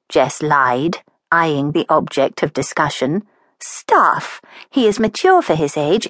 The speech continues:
everyone says so. He is jaded from lack of guidance, there is a difference." Though Jess was plagued by too much restriction, Caulfield suffered from none at all.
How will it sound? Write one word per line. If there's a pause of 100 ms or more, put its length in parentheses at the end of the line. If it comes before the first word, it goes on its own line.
everyone
says
so. (420)
He
is
jaded
from
lack
of
guidance,
there
is
a
difference." (1600)
Though
Jess
was
plagued
by
too
much
restriction,
Caulfield
suffered
from
none
at
all.